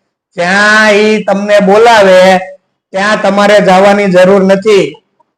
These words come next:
તમે એને બોલાવો ત્યાં ઈ આવશે ભાઈ. એટલે આ ત્રીજી બાબત મને ધ્યાનમાં આવતી હતી, વાત કરું તમને. ક્યાંય ટાઈમ બગાડતા નહીં તમારો કોઈને પાછળ.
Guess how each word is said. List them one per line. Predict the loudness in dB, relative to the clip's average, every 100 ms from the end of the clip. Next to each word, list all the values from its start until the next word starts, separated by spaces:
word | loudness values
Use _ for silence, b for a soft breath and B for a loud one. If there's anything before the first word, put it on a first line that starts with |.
| -12
તમે | -8 -4 -2
એને | 0 0 0
બોલાવો | 2 2 2 4 2 0
ત્યાં | 0 0 2
ઈ | 2 2
આવશે | 2 0 -2 -4
ભાઈ. | -4 -10 -12 _ _ _ _ _
એટલે | -12 -6
આ | -4
ત્રીજી | -4 -4 -4 0
બાબત | 0 0 -2
મને | -2 -2
ધ્યાનમાં | 0 0 0 0 0
આવતી | 0 -2
હતી, | -2 0 0
વાત | 0 -2
કરું | -2 -2
તમને. | -2 -4 -6
ક્યાંય | -2 0 0
ટાઈમ | 0 0 0
બગાડતા | -2 0 0 -2
નહીં | -4 -4
તમારો | -4 -2 0 -2
કોઈને | -2 -4 -4 -6 -4
પાછળ. | -6 -6 -14